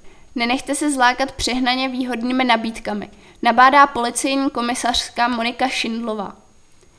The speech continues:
Další část pachatelů se snaží pod různými legendami nalákat poškozené na webové stránky, které jsou prakticky k nerozeznání od těch pravých.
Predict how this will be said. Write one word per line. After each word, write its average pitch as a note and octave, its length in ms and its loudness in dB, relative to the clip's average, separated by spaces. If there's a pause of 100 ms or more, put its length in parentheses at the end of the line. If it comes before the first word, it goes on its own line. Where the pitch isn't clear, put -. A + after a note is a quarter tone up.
(440)
Další B3+ 420 6
část D#4 300 4
pachatelů A#3+ 540 -4
se C4+ 160 -4
snaží C4 340 -2
pod C4 220 -4
různými C4 420 0
legendami A#3+ 560 -2
nalákat B3 480 0
poškozené C4+ 640 -2
na B3+ 100 2
webové B3+ 440 0
stránky, A3+ 560 -6 (300)
které B3 260 -2
jsou D4 240 0
prakticky C4+ 540 -4
k - 60 -8
nerozeznání B3 800 0
od A3 160 -8
těch - 180 -8
pravých. A3 480 -8